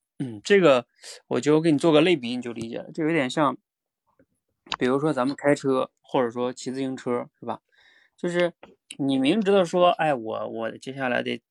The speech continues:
对吧？注意看前方啊，是吧？<laughs> 然后怎么怎么样，就是你知道你要这么做，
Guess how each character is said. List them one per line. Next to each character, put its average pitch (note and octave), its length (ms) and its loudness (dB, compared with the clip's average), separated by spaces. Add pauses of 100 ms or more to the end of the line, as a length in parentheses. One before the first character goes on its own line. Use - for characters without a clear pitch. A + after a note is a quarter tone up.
(280)
对 B2 80 -8
吧？ A2+ 180 -2
注 C#3 140 -6
意 A#2+ 180 -2
看 B2 220 -6
前 B2 200 -2
方 C3 220 0
啊， B2 260 -2
是 B2 80 -14
吧？ A2+ 380 -6
<laughs> - 80 -20 (380)
然 A2+ 140 -6
后 A#2+ 240 2
怎 A2 220 -12
么 A2 100 -8
怎 A#2 100 -6
么 G#2+ 100 -4
样， A#2 220 0
就 D#3 160 -2
是 D#3 100 0
你 A#2+ 180 0 (100)
知 - 160 0
道 B3 160 4
你 B2 100 2
要 G#2+ 140 -6
这 A#2 80 -4
么 G#2 140 -6
做， - 260 -6